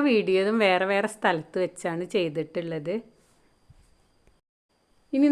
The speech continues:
നമുക്ക് അച്ചാറിലേക്കുള്ള മസാല ഇട്ട് കൊടുക്കാം. അതിനായിട്ട് ദാ ഞാൻ കാശ്മീരി മുളക് പൊടിയാണ് ചേർത്ത് കൊടുക്കുന്നത്. ഒരു മൂന്ന് ടേബിൾ സ്പൂൺ കാശ്മീരി മുളക്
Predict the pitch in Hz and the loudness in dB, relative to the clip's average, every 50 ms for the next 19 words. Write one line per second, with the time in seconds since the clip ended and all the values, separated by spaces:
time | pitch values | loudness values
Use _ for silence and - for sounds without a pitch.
0 | 277 247 226 214 - - 240 214 - - - - 208 196 202 208 208 208 202 - | 4 2 2 0 0 0 0 0 0 0 -2 0 0 0 0 0 -2 -2 -2 -4
1 | 208 202 196 190 190 180 175 - - 208 196 196 208 202 - - 175 165 165 156 | -4 -4 -4 -4 -4 -4 -6 -6 -4 -4 -2 -2 -2 -4 -6 -6 -6 -6 -6 -6
2 | 160 156 - 185 190 - 214 185 185 190 190 185 180 175 160 165 180 165 170 175 | -8 -10 -12 -14 -12 -10 -8 -6 -4 -4 -4 -4 -4 -6 -6 -6 -8 -6 -6 -6
3 | 175 202 208 196 185 185 190 - - - _ _ _ _ _ _ - - 202 190 | -6 -6 -6 -6 -6 -6 -8 -8 -10 -12 _ _ _ _ _ _ -10 -4 -2 -2
4 | 190 185 - - 202 185 202 196 202 190 190 202 196 202 196 202 208 196 185 185 | -2 -2 -4 -6 -4 -2 -2 -2 -2 -2 -2 -2 -2 -2 0 0 -2 -2 -2 -6
5 | - - 208 175 160 165 - - 175 180 170 165 160 - - 165 165 165 156 151 | -6 -4 -4 -4 -4 -6 -8 -8 -6 -4 -4 -6 -6 -10 -10 -10 -8 -8 -8 -8
6 | 196 240 247 - _ _ _ _ _ _ _ _ _ - 247 269 269 247 233 226 | -8 -8 -10 -12 _ _ _ _ _ _ _ _ _ -4 -2 0 2 2 2 2
7 | 226 233 254 240 254 226 208 185 170 175 175 170 - - 202 202 208 208 - 196 | 2 0 0 2 4 4 4 4 2 0 -4 -4 -8 -8 -6 -6 -4 -4 -2 -2
8 | 170 160 - - 185 170 165 170 175 170 165 160 170 | -2 -4 -6 -6 -6 -4 -4 -4 -4 -4 -6 -6 -4